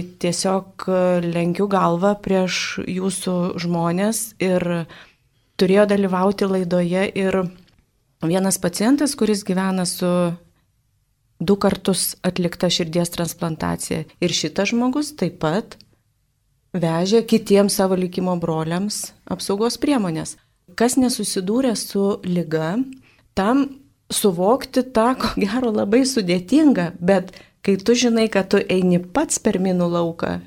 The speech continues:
ir dar ant pečių neši savo draugą, tai vat gal tokia, ko gero, yra situacija, kurią būtų galbūt paprasčiau įsivaizduoti tiem, kurie neturi ligų, neturi bėdų. Šitiem žmonėm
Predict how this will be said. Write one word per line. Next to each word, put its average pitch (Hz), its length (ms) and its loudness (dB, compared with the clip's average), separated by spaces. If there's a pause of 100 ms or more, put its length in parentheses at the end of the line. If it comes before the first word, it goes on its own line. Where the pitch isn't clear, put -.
(140)
ir 180 400 2
dar 180 360 0
ant 180 200 -2
pečių 180 340 -2
neši 175 260 0
savo 170 300 -4
draugą, 160 440 0 (260)
tai 180 120 0
vat 185 200 0
gal 202 180 4
tokia, 208 460 2
ko 202 160 -2
gero, 175 480 2
yra 175 480 -2 (640)
situacija, 196 720 2
kurią 202 300 0 (260)
būtų 196 440 -2
galbūt 202 560 0
paprasčiau 196 500 0
įsivaizduoti 196 720 0
tiem, 196 280 0
kurie 190 360 0 (380)
neturi 196 460 2
ligų, 160 480 0
neturi 190 360 2
bėdų. 156 440 -2 (720)
Šitiem 254 340 4
žmonėm 196 600 0